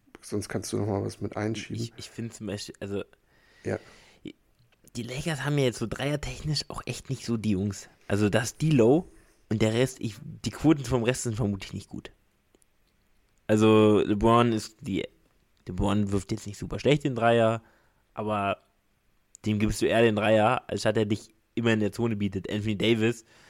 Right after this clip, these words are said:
Speaker 2: da nimmst du, der soll überall von werfen, außer der soll dich, der soll nicht anfangen zu biesten.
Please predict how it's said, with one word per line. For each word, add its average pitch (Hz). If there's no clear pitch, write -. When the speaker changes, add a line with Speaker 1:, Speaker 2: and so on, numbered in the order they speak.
Speaker 2:
da 170
nimmst 127
du, 117
der 107
soll 117
überall 110
von 107
werfen, 107
außer 110
der 107
soll 107
dich, 117
der 104
soll 107
nicht 120
anfangen 113
zu 107
biesten. 107